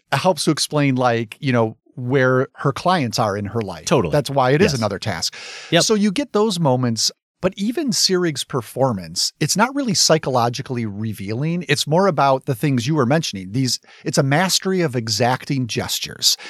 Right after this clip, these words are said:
Speaker 1: and when to alter them and what she's communicating through them. But yet she also has that great moment, another moment to herself, when she stops at a cafe for a cup of coffee, her regular table, we're given the impression, and she just sits pensively facing the camera.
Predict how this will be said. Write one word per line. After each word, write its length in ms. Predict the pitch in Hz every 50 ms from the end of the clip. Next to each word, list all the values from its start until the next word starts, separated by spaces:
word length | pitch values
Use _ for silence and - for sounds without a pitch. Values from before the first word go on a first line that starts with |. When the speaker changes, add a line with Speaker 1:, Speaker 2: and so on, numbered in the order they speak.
| - - -
Speaker 1:
and 200 | 135 139 127 123
when 200 | 117 131 139 147
to 100 | 151 156
alter 400 | - - 127 117 117 - - 117
them 220 | 113 113 110 110 -
and 120 | 131 117 110
what 160 | 120 123 -
she's 200 | - 127 117 -
communicating 760 | - - 117 110 113 110 110 - - 110 98 87 92 90 92
through 380 | - - - - 170 196 175 117
them. 260 | 90 71 78 87 - - - - - - - - - _
But 120 | 175 190
yet 180 | 196 220 196 -
she 140 | - -
also 220 | 202 214 202 - 220
has 120 | 202 185 151
that 140 | 170 156 -
great 280 | - 151 160 170 -
moment, 460 | - 143 156 185 196 147 110 110 104 -
another 280 | - 127 135 135 185 185
moment 320 | 160 151 156 151 147 -
to 140 | - - 135
herself, 640 | 127 123 - - - 180 139 98 101 120 - - _ _ - - _ _ _
when 140 | - 147 139 123
she 100 | - 131
stops 420 | - - 151 135 147 160 - -
at 80 | 156 147
a 60 | 139
cafe 400 | - 143 120 - - 110 110 147
for 160 | - - 117
a 40 | 110
cup 220 | - - 123 - -
of 120 | 110 107
coffee, 380 | - - 107 95 101 - 151 156
her 160 | 135 131 123
regular 420 | 113 120 117 113 120 135 131 160 170
table, 500 | - - 135 101 101 98 110 127 160 165
we're 180 | 143 127 123
given 260 | 117 117 123 107 113
the 80 | 110 107
impression, 500 | 104 98 - - 98 98 - - 123 117 -
and 100 | - 139
she 100 | - -
just 220 | 143 151 151 - -
sits 220 | - 185 185 -
pensively 540 | - - - 156 156 - - 147 123 120 113
facing 400 | 107 - 120 113 113 - - 120
the 80 | 113 101
camera. 480 | - - - 110 110 104 95 90 85